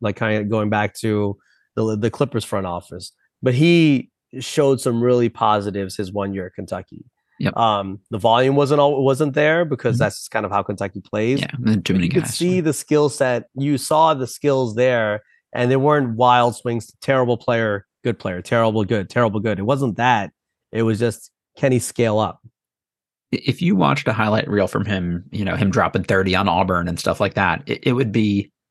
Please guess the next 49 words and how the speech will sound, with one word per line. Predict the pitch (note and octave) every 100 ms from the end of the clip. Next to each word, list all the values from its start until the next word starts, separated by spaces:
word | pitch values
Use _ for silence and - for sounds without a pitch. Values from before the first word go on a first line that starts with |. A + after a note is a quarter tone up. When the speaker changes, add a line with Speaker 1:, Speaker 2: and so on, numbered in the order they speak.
| _ _ _
Speaker 2:
probably | B2+ D#3 D3
as | C#3
impressive | B2 - B2 - - G2
as | G2+ G2+
most | G2+ G2+ F#2+
of |
the | F#2
guys | F2+ F2 E2+ - -
in | G#2
here. | G2 F#2 F2+
He's | F#2 F#2
a, | F2+ - - _ _ _ _ _
you | B2 A2+
know, | G2
he'll | A2+ A2
dribble | A#2 A2 A2+
fifteen | A#2+ - A2+
times | A#2 G#2+
between | G#2 G#2+
his | G2+ G#2
legs, | G#2+ G2
cross | - G2 F#2+
a | A2
guy | G2+ F#2
up, | F#2 -
and | G#2+
hit | F#2+
a |
seventeen-foot | - G2+ F#2+ G2 F#2+ -
step | - A2+
back. | G#2 G2 -
And | F#2+
you're | F#2+
like, | F2 E2+
"Whoa, | G2+ B2 G2
Speaker 1:
Yeah. | F#2 E2
Speaker 2:
okay." | G#2+ - C3 - -
But | A#2 - _ _ _
his | C#3+ A#2+
low | G#2 A2
light | A#2+ G#2 -
reel | F#2+ G2 F2 D#2+
would | G2+ -
probably | G#2+ G2+ G2+
be | G2 F#2+ F2 -
as | F#2+ -
painful | - F#2+ F#2+ E2+
to | F#2
watch | F2 F2 - -